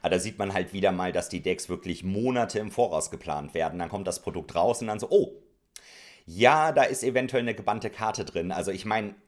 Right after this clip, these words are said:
anders geht es ja nicht wirklich, wenn man das Produkt noch verkaufen will. Also ich find das halt super unschön.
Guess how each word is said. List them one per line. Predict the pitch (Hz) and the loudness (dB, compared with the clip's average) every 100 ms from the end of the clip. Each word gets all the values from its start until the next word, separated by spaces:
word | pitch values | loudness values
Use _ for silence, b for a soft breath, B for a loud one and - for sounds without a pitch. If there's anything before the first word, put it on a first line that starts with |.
| - | -2
anders | 101 120 110 101 - | 0 6 6 6 2
geht | 90 107 135 127 | -2 0 2 0
es | 107 | 0
ja | 82 71 | 0 0
nicht | 71 67 - | -2 -10 -10
wirklich, | 71 - 76 76 - | -12 -12 -8 -8 -4
wenn | 76 | -4
man | 76 | -4
das | 73 78 | -6 -6
Produkt | - 82 85 82 | -8 -8 -6 -6
noch | - | -4
verkaufen | 71 - 95 98 76 65 | -6 0 0 0 -6 -6
will. | 71 | -4
Also | 71 78 | -4 -4
ich | 80 | -6
find | - 87 | -6 -6
das | - | -4
halt | 80 | -4
super | 73 117 135 104 | -4 -6 0 0
unschön. | 107 110 - 76 87 | 0 -6 -2 -2 -2